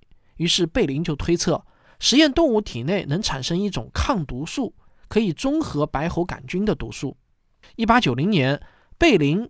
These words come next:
和北里财三郎在一批豚鼠身上做实验，获得了两只具有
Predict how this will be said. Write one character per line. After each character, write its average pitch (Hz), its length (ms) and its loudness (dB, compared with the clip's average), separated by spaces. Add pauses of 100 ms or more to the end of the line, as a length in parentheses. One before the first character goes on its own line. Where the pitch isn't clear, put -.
和 156 260 0
北 190 340 2
里 147 140 0
财 170 180 -4
三 233 140 2
郎 147 300 2
在 185 140 0
一 190 100 -4
批 202 220 -4
豚 226 340 2
鼠 - 160 -4
身 156 180 -2
上 151 180 0
做 151 180 -2
实 120 180 -4
验， 135 220 0 (320)
获 202 200 6
得 139 140 2
了 147 120 4
两 120 280 -2
只 196 240 0
具 214 220 -2
有 120 160 0